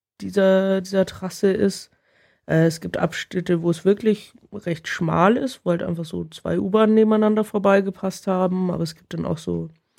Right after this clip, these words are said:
so Plattformen, wo dann, äh, auch zum Teil so Liegestühle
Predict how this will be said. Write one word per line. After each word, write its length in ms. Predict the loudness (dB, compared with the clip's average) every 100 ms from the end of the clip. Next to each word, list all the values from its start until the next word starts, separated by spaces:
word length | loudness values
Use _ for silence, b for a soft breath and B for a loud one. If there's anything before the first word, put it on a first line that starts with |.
| b b b b
so 140 | -8
Plattformen, 840 | -6 -2 -2 -2 0 2 4 2 0
wo 40 |
dann, 460 | -2 0 -2 -4 -10 _ _ _ _
äh, 200 | -6 -2
auch 180 | -2 -4
zum 220 | -8 -6
Teil 180 | -4 -2
so 100 | 0
Liegestühle 1500 | 0 0 2 0 0 0 0 2 2 2 2 0 -4 -6